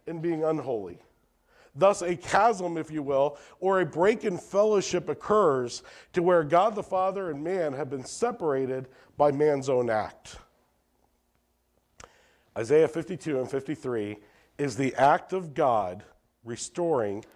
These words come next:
the relationship that was broken between God and man.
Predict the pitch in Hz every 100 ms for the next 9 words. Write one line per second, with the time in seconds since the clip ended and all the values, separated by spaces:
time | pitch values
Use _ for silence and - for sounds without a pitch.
0 | _ _ _ 135 135 139 165 170 151 -
1 | 131 - 117 120 117 139 165 165 117 98
2 | - _ _ _ _ 127 117 127 113 113
3 | 117 123 135 - _ _ - 117 107 90